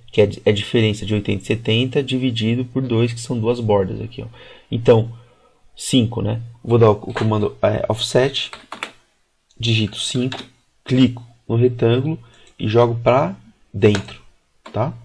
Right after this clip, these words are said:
Aí depois, vamos fazer o, o, é, o de fora.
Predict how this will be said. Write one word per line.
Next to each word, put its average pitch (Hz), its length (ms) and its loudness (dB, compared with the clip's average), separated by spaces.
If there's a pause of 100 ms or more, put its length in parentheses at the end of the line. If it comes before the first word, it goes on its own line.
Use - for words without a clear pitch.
(1600)
Aí 135 200 6
depois, 147 680 6 (480)
vamos 139 260 4
fazer 143 240 4
o, 139 160 4
o, 127 280 2
é, 110 460 4 (440)
o 123 100 2
de 123 120 0
fora. 110 440 6